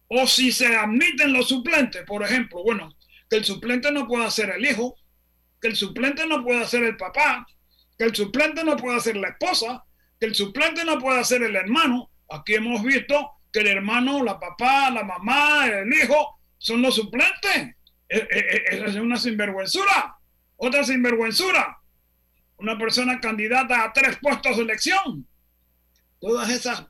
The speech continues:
vagabunderías deben ser eliminadas y eso solo se puede eliminar en la Constitución. Estos son focos de corrupción. Por ejemplo, los, los diputados, y es por mí, no pueden ser reelectos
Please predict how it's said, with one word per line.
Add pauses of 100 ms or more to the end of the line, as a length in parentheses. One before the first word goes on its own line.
(100)
vagabunderías (320)
deben
ser
eliminadas
y
eso (220)
solo
se
puede
eliminar
en
la
Constitución.
Estos
son (120)
focos
de
corrupción. (1400)
Por
ejemplo,
los, (220)
los
diputados, (380)
y
es
por
mí, (120)
no
pueden
ser (140)
reelectos